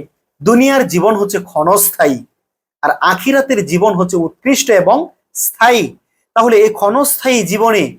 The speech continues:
আমি মানুষকে নিয়ে হিংসা করে, মানুষকে নিয়ে পরনিন্দা করে, আমি নিজেকে নিজে জ্বালাচ্ছি, পোড়াচ্ছি, আমি নিজেই ধ্বংস হয়ে যাচ্ছি,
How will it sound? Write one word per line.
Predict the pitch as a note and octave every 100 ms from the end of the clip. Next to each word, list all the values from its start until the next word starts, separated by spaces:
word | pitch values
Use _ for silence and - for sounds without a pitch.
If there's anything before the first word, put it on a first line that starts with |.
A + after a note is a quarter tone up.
| _ -
আমি | F3+ G#3
মানুষকে | D#3+ F#3 A#3+ - A#3
নিয়ে | G3 F#3+ D3
হিংসা | E3+ F3+ -
করে, | F3+ F#3 E3+ A#2 - _ _ _ -
মানুষকে | D#3+ A3+ A#3+ A#3+
নিয়ে | G3 E3+
পরনিন্দা | E3 D3 E3+ A#3 A3
করে, | F#3 F3+ C#3 A#2+ _ _ _ _ -
আমি | E3 F3+ G3+ C#3 - _ D3 D3
নিজেকে | E3+ F3+ C#4+ C#4 G#3+
নিজে | E3+ F3+ G3 C3+
জ্বালাচ্ছি, | C#3 D#3+ - - F3 C3
পোড়াচ্ছি, | - G3 G#3+ A3 - F#3+ A2 - _ _
আমি | G3 A3 A3+
নিজেই | G3+ F#3+ C4+
ধ্বংস | F3+ F#3+ F#3
হয়ে | A3+ G3 F3+
যাচ্ছি, | D#3+ D3 -